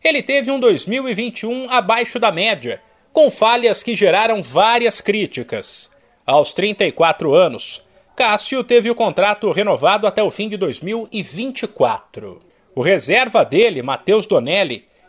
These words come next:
é visto como um jogador que pode fazer carreira no clube, mas tem apenas dezenove anos, o que faz muita gente pregar cautela.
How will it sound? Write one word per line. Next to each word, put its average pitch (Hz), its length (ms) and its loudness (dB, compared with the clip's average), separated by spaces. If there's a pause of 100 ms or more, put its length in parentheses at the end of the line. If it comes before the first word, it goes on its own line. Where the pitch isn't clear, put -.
é 294 140 2
visto 262 380 -6
como 254 200 2
um 240 60 -2
jogador 226 460 0
que 240 120 -6
pode 220 420 0
fazer 220 360 0
carreira 190 540 -2
no 156 100 -8
clube, 160 480 -4 (380)
mas 277 300 2
tem 254 160 0
apenas 226 420 0
dezenove 220 540 0
anos, 175 400 2
o 170 60 -8
que 185 100 -6
faz 190 400 -2
muita 226 340 -2
gente 202 400 -6
pregar 180 460 -2
cautela. 147 760 0